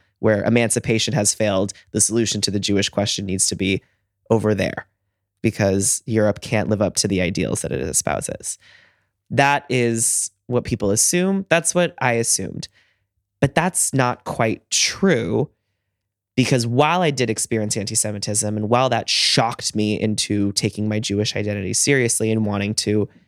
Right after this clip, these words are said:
have a career talking about Jewish issues, um, it also is about my politics and about how I feel and began to feel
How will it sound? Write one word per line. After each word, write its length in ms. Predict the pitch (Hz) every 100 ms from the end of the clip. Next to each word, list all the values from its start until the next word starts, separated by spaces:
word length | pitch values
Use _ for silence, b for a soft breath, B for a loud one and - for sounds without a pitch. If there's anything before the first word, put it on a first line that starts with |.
| b
have 200 | - 107
a 80 | 98
career 540 | - 113 107 113 104
talking 420 | 104 - 104 - 104
about 240 | 104 107
Jewish 300 | - 95 107
issues, 580 | 185 - 127 123 131 - b b b b b b -
um, 460 | 120 120 120 120 120 _ _ _ _
it 100 | 123 -
also 760 | 147 160 - 120 113 113 113 _ _ _ _ _ _ _
is 160 | 131 120
about 280 | 113 110 104
my 140 | 101
politics 960 | 98 - 185 98 - - - - - - _ _ _ _ _ _ _ 117
and 180 | 110
about 480 | 113 98 113 107 107
how 640 | - 110 107 107 107 107 110 _ _ _ _ _ _ -
I 720 | 123 139 127 117 117 110 113 _
feel 880 | - - - 147 139 120 110 117 135 -
and 100 | 117
began 440 | 110 107 123 139 143
to 100 | 120
feel 640 | - 104 95 82 110 131